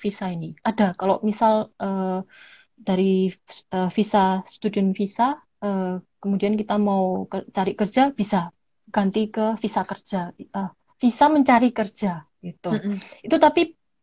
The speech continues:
Speaker 1: di-, seperti bukan, eh, bukannya yang seperti di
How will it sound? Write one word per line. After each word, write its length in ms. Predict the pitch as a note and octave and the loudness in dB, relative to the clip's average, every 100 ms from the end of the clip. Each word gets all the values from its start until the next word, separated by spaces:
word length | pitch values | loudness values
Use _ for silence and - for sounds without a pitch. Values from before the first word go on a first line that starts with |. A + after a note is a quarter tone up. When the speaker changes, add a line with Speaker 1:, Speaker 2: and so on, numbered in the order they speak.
| _ _ _ - | _ _ _ 2
Speaker 1:
di-, 180 | A#3 A3+ - | 2 2 -12
seperti 320 | A#3 A#3 - B3+ A3+ | -10 -8 -4 -2 0
bukan, 220 | A3 G#3+ G#3+ G#3+ G#3+ - | 2 4 4 4 0 -4
eh, 180 | G3+ G3 F#3+ | -6 -4 -4
bukannya 260 | - G#3+ G#3+ G#3+ | 0 2 4 2
yang 80 | G#3+ G#3+ | 0 -2
seperti 220 | G#3+ A3+ | -4 -6
di 60 | A3+ | 0